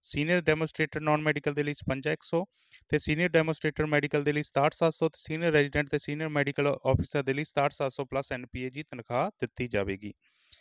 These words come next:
ਐਲੀਜੀਬਿਲਟੀ ਕੰਡੀਸ਼ਨਸ ਤੁਸੀਂ ਚੈੱਕ ਕਰ ਸਕਦੇ ਹੋ, ਸਾਰੇ ਹੀ ਪੋਸਟਾਂ ਲਈ ਸੀਨੀਅਰ ਰੈਜ਼ੀਡੈਂਟ ਲਈ, ਲਈ ਜੀ ਸਕਰੀਨ ਦੇ ਉੱਤੇ ਤੁਹਾਨੂੰ ਮੈਂਸ਼ਨ ਹੈਗੀ ਹੈ, ਐਮ ਡੀ,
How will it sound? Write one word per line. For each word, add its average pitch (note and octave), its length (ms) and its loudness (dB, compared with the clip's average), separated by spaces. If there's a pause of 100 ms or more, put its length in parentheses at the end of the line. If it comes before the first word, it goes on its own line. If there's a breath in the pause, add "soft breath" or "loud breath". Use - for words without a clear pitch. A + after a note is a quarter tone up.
(380 soft breath)
ਐਲੀਜੀਬਿਲਟੀ F3+ 500 4
ਕੰਡੀਸ਼ਨਸ E3+ 480 0
ਤੁਸੀਂ D#3+ 320 -2
ਚੈੱਕ D#3 220 4
ਕਰ E3 140 6
ਸਕਦੇ E3 300 2
ਹੋ, D#3 60 -4
ਸਾਰੇ D3+ 340 4
ਹੀ F3 100 2
ਪੋਸਟਾਂ D3+ 380 0
ਲਈ D3 140 4
ਸੀਨੀਅਰ D3 340 -2
ਰੈਜ਼ੀਡੈਂਟ C#3+ 440 2
ਲਈ, C#3 180 4
ਲਈ C#3 240 0
ਜੀ D#3 220 -6 (680)
ਸਕਰੀਨ C#3+ 380 2
ਦੇ D3 100 8
ਉੱਤੇ D3 180 6
ਤੁਹਾਨੂੰ D3 300 4
ਮੈਂਸ਼ਨ C3 340 0
ਹੈਗੀ D3 200 2
ਹੈ, D3 80 6
ਐਮ C#3 200 2
ਡੀ, C3 200 0